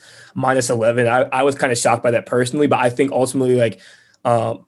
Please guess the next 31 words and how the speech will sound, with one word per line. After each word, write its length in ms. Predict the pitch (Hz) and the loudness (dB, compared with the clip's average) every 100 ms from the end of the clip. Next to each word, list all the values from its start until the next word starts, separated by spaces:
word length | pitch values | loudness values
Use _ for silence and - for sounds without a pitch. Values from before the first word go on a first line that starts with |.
| _ - | _ -6
Maryland 380 | 147 147 151 143 | 0 2 2 2
has 100 | 135 | -2
two 260 | - 165 | -2 -4
quarterbacks 460 | - - 143 143 139 | -2 -2 2 0 0
who 120 | 139 | -2
are 40 | 135 | 0
inexperienced. 840 | 139 139 - 135 131 135 127 - | -2 -4 -4 -2 0 0 -4 -6
Regardless, 440 | 131 131 139 139 - | -2 0 0 0 -2
I 80 | 131 | -2
mean, 260 | 127 127 131 | 0 -2 -2
I, 80 | |
I, 180 | 131 127 | -2 0
I 20 | |
know, 400 | 127 127 123 123 - | 0 2 2 0 0
I 80 | 123 | 0
know 140 | 120 | 0
Tagovailoa 460 | 107 123 117 117 117 | 0 0 0 0 0
has 120 | 117 | 0
a 20 | |
lot 160 | 113 107 | 0 -2
of 80 | 95 | -4
talent, 400 | - 117 120 120 | -2 0 0 -2
but 80 | |
he 120 | 113 - | -4 -4
doesn't 240 | 127 123 | -4 0
have 100 | 117 | 0
the 80 | 104 | 0
experience 440 | 98 - 113 110 | -6 -4 -2 -4
playing 340 | - 110 110 107 | -4 -2 -2 -2
in 100 | 107 | 0
games. 420 | 117 120 117 | 2 2 0